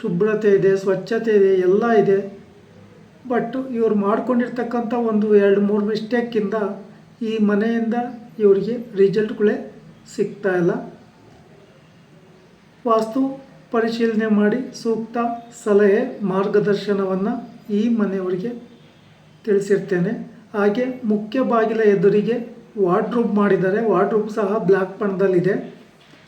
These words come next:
ಆ, ಹಾಗೆ ಅಲ್ಲಿ ಟಿ ವಿ ಬೇರೆ ಅಳವಡಿಕೆ ಮಾಡ್ಕೊಂಡಿದ್ದಾರೆ. ಟಿ ವಿಯ ಗ್ಲಾಸಲ್ಲಿ ಇವರ ಮುಖ್ಯ ಬಾಗಿಲು ಕಾಣೋದ್ರಿಂದ ಅದು ದಕ್ಷಿಣ ಆಗ್ನೇಯ ದಿಕ್ಕಿನಿಂದ ಹೊರಗೆ ಹೋದಂತೆ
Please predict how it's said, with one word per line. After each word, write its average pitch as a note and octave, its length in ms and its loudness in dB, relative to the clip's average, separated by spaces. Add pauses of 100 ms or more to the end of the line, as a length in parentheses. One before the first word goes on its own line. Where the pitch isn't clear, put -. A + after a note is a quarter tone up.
(460)
ಆ, B3 300 6 (420)
ಹಾಗೆ A3 260 0
ಅಲ್ಲಿ A3 600 2 (180)
ಟಿ B3 180 4
ವಿ C4+ 140 2
ಬೇರೆ G#3+ 300 4 (580)
ಅಳವಡಿಕೆ A3 440 4
ಮಾಡ್ಕೊಂಡಿದ್ದಾರೆ. F3 840 -2
ಟಿ C4 240 0
ವಿಯ B3+ 240 0 (200)
ಗ್ಲಾಸಲ್ಲಿ G#3+ 560 2
ಇವರ G#3+ 380 2
ಮುಖ್ಯ G#3 420 -2 (680)
ಬಾಗಿಲು G3 380 2
ಕಾಣೋದ್ರಿಂದ G3 680 0 (720)
ಅದು A3+ 520 -2
ದಕ್ಷಿಣ A3 380 0
ಆಗ್ನೇಯ G#3+ 640 2
ದಿಕ್ಕಿನಿಂದ G3+ 520 -2
ಹೊರಗೆ G#3 460 2
ಹೋದಂತೆ G3 800 0